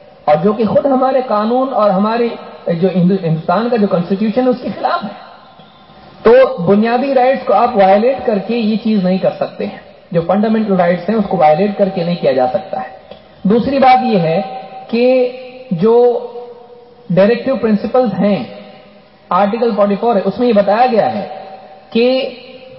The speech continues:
گورنمنٹ، آرٹیکل تھرٹی سیون کے تحت آپ دیکھ سکتے ہیں اس کو، کہ گورنمنٹ جو ہے یہ چیز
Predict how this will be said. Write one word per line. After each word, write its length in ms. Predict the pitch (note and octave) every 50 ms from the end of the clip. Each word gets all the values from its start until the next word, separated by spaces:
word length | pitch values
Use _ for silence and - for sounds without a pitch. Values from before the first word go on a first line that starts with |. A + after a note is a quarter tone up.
| - - - - - - - - - - - - - D#3 E3+
گورنمنٹ، 400 | F#3 G3+ A#3 A#3+ C4+ C4+ G#3+ -
آرٹیکل 360 | - E3+ F3+ F#3+ G3+ G#3+ G#3
تھرٹی 200 | F#3+ G3 G#3 G#3+ G3+ -
سیون 240 | G#3+ G#3+ A3+ A#3+ A3+
کے 80 | A3
تحت 220 | G3+ G3+ F#3+ G3 F3+
آپ 160 | F3+ F3+ E3+
دیکھ 140 | F3+ F3+ -
سکتے 260 | - - - - D#3+
ہیں 60 | C#3+
اس 60 | C3+ -
کو، 100 | - F#3
کہ 140 | F#3 G3+ G3 F3+
گورنمنٹ 420 | F#3 F#3+ G#3+ A#3+ C4 C#4 C#4 A#3+ G3
جو 120 | F#3+ D#3+
ہے 200 | D3+ E3 F#3+ G#3 A#3 - - - - - - - -
یہ 220 | G3 E3 F#3 B3 B3+ -
چیز 180 | - B3 C4 C4+